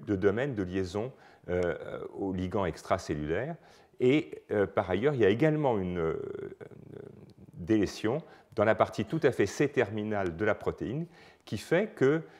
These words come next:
euh, cette protéine va être constitutivement active, elle va toujours induire une signalisation, même en l'absence, euh, de, de G F. Et, euh, V R B a été pendant longtemps un exemple canonique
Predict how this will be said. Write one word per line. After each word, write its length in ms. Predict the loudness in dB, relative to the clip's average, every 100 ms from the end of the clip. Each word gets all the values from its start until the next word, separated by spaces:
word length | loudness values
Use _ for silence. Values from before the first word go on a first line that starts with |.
| -6 -2
euh, 80 |
cette 260 | 2 2 2
protéine 460 | 0 0 0 -2 0
va 120 | 0
être 180 | 0 -4
constitutivement 720 | -4 -2 -4 -6 -8 -6 -4
active, 460 | -4 -6 -8 -6 -6
elle 100 | -4
va 140 | -6
toujours 400 | -4 -4 -4 -6 _ _ _ -4
induire 480 | -2 -2 0 0 -2
une 80 |
signalisation, 880 | -6 -2 -2 0 -2 -4 -4 -6 -6 -14 -6
même 280 | 0 0 0
en 60 | 0
l'absence, 720 | -2 -2 -6 -6 -10 -16 -20 -20 _ 0
euh, 180 | 4 4
de, 640 | 2 2 4 2 -2 -6 -2
de 120 | -2
G 340 | 0 0 0
F. 160 | -2 -8 -20 -20 -6
Et, 300 | 2 4 4 4
euh, 240 | 4 2
V 240 | 2 2 2
R 140 | 2
B 140 | 0 0 2
a 60 |
été 220 | 0 -4
pendant 440 | -4 -2 -2 -2 -4
longtemps 540 | -4 -6 -4 -2 -4 -6 -16 -18 -6
un 160 | -4 -2
exemple 540 | -2 -2 -4 -4 -2
canonique 640 | 2 2 2 -2 -6 -10